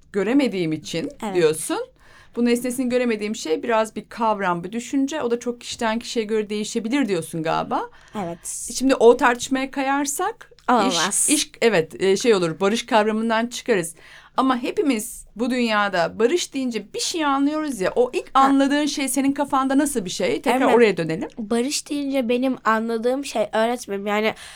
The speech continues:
Speaker 2: za-, zaten çok kişinin anladığı şey, e, barışmak yani.
Speaker 1: Hı hı.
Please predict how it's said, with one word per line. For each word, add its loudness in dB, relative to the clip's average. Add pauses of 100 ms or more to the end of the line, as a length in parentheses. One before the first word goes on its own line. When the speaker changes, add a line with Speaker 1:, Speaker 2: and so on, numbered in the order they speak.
(260)
Speaker 2:
za-, -4
zaten 2
çok -2
kişinin 0
anladığı 2
şey, 6
e, 4
barışmak -2
yani. -8
Speaker 1:
Hı -10
hı. -6